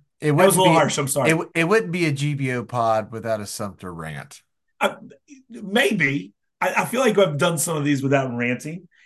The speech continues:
Speaker 2: It, it wouldn't be a G B O pod without Bryce being annoyed for no reason.
Speaker 1: Would you say I'm a complainer?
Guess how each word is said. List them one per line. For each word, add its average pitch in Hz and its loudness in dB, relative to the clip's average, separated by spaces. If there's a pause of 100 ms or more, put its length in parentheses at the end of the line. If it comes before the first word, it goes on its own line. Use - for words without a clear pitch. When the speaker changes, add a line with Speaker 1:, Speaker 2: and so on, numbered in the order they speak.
(100)
Speaker 2:
It, 175 -2
it 185 -2
wouldn't 202 2
be 202 6
a 196 4
G 170 -2
B 196 -2
O 185 0
pod 175 0
without 156 -4
Bryce 143 -2
being 151 -2
annoyed 147 -2
for 151 -12
no 156 -4
reason. 147 -2 (920)
Speaker 1:
Would 151 0
you 208 -2
say 294 0
I'm 262 4
a 180 4
complainer? 113 -4